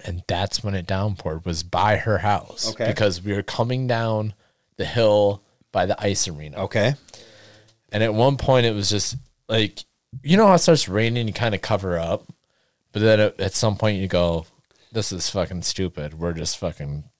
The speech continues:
Speaker 2: It,
Speaker 1: drenched."
Speaker 2: you're just gonna get wet, yeah.
Speaker 1: Yeah. So, like, I, I feel like Terry's, like,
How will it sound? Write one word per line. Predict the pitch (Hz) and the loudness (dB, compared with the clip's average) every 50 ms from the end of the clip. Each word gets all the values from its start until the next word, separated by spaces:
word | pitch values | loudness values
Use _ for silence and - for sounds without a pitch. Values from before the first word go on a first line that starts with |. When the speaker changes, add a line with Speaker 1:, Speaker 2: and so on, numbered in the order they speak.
| _ _ _ - | _ _ _ -6
Speaker 2:
It, | 127 117 - _ - 98 | -6 -6 -6 _ -8 -2
Speaker 1:
drenched." | - - 104 104 95 82 127 | 0 2 4 4 2 2 2
Speaker 2:
you're | 131 131 | 2 2
just | 127 127 123 - | 4 4 2 2
gonna | 143 127 120 | 4 4 4
get | 117 107 | 4 4
wet, | 98 110 101 87 - 98 | 4 4 4 4 2 0
yeah. | 104 101 156 165 | 0 0 2 4
Speaker 1:
Yeah. | 208 117 98 92 - - - - - _ | 4 4 2 0 -4 -10 -20 -20 -12 _
So, | - - 160 | 0 2 4
like, | 156 147 135 - | 4 2 2 2
I, | 139 143 123 127 | 0 0 2 2
I | 147 | 0
feel | - - 160 | 2 4 4
like | 139 113 - - | 4 4 2 0
Terry's, | - - 147 131 131 131 131 127 127 120 | 0 2 4 4 4 4 4 4 2 2
like, | 117 113 107 92 85 - | 2 0 0 0 -2 -8